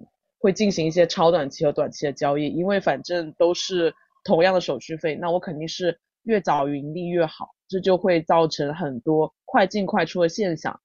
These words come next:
就像大家老说，好像中国市场是散户在控制这个东西，然后美国市场是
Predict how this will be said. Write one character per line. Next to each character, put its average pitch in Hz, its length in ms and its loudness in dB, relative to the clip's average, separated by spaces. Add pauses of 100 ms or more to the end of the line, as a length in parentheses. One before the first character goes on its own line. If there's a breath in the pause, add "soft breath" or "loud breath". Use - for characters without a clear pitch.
(140)
就 214 140 0
像 180 420 -4 (460)
大 196 160 0
家 170 180 -2
老 165 180 -4
说， - 380 -12 (320)
好 151 100 0
像 170 360 -4
中 196 220 -2
国 156 160 0
市 180 180 -8
场 170 180 -8
是 170 120 -8
散 123 280 -4
户 165 200 -4
在 156 160 -4
控 160 320 -4
制 160 320 0
这 160 160 0
个 143 240 -2 (320)
东 165 180 2
西， 151 300 -4
然 143 140 0
后 165 280 4
美 147 160 0
国 139 180 2
市 175 200 -4
场 147 220 -2
是 156 360 2